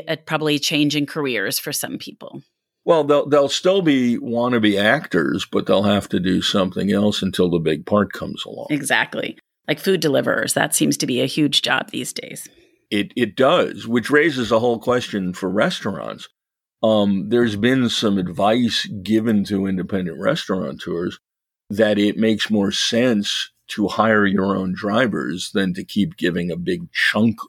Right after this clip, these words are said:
Speaker 2: of your profits to Uber Eats or, or DoorDash. Uh, I don't know how many of them have followed through on that, but it makes sense to me.
Speaker 1: It does.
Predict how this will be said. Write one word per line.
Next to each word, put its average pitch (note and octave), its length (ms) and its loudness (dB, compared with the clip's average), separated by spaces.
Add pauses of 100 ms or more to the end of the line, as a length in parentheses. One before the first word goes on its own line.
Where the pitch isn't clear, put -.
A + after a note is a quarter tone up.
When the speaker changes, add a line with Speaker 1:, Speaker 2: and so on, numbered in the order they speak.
(120)
Speaker 2:
of F#2 280 0 (120)
your F2+ 560 0 (420)
profits - 760 0
to F2+ 520 2
Uber F2 400 0
Eats - 720 0
or, E2 320 -2
or F2+ 200 -6
DoorDash. G2+ 600 0 (600)
Uh, F2 160 4
I G#2 120 2
don't G2 160 2
know G2 140 4
how G2 160 2
many G2 320 4
of F2 120 -2
them F2+ 160 -2
have F2+ 140 -2
followed F#2+ 420 -2
through A2+ 280 2
on E2+ 180 -2
that, E2+ 420 -8
but E2+ 460 -6 (280)
it G#2 140 2
makes G2 260 0
sense F#2 300 -2
to - 100 -10
me. G#2+ 360 -4 (220)
Speaker 1:
It G3 180 -2
does. B2+ 400 0